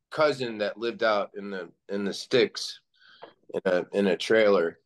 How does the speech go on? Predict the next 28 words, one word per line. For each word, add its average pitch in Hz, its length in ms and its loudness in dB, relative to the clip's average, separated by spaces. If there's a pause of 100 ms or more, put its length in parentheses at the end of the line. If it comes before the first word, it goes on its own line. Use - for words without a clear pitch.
(200)
Um, 90 400 -6 (800)
and 95 180 0
I 98 140 4
would 98 120 -2
go 107 200 6
visit 98 320 0
him 98 360 0
sometimes 92 720 -2
on 90 140 -4
the 85 60 -4
weekends. 85 640 -4
Uh, 80 440 -4
my 87 180 2
mom 87 340 2
would 85 120 -4 (640)
take 90 200 0
us 85 120 -2
out 85 180 4
there 82 180 0
'cause 87 180 -4
my 85 280 -2 (180)
grandma 107 440 0
lived 92 200 -8
out 85 160 -6
there 90 180 -8
too. 90 400 -6 (140)
And, 95 220 -4
uh, 92 200 4